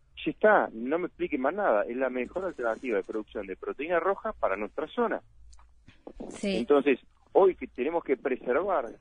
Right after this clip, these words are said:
Speaker 1: nuestro planeta y preservar los ambientes donde estamos, preservar la biodiversidad, tratar de usar, de generar el menor impacto en contaminación, agroquímicos, hay que buscar, digamos, producciones eficientes,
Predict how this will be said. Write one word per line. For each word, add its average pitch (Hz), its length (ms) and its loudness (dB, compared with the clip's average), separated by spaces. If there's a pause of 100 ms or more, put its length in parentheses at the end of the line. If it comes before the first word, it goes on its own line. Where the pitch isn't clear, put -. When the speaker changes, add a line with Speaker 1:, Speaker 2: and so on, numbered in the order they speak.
Speaker 1:
nuestro 104 320 -10
planeta 113 480 -4
y 95 60 -8
preservar 120 500 -4
los 151 220 -6
ambientes 113 400 -6
donde 101 180 -10
estamos, 107 400 -2
preservar 110 460 -2
la 151 120 4
biodiversidad, 107 720 -2
tratar 101 300 -6
de 131 60 -2
usar, 135 300 0 (300)
de 123 100 -4
generar 127 340 0
el 139 40 -2
menor 135 240 2
impacto 135 400 -2
en 107 80 -8
contaminación, 98 880 -6
agroquímicos, 98 840 -4 (540)
hay 220 120 0
que - 100 2
buscar, 160 380 0
digamos, 156 260 0
producciones 139 480 -4 (140)
eficientes, 220 840 -2